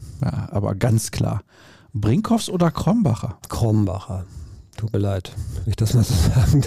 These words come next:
Speaker 2: darf. Na, Brinkhoffs, ich hab letztens ein, äh, ähm,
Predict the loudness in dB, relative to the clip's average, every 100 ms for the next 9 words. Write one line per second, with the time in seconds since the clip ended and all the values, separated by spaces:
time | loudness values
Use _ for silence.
0 | 2 -2 0 -2 -2 -14 -14 -10 -10 -2
1 | 0 4 4 4 2 2 2 2 -2 2
2 | 2 4 4 4 4 2 0 0 0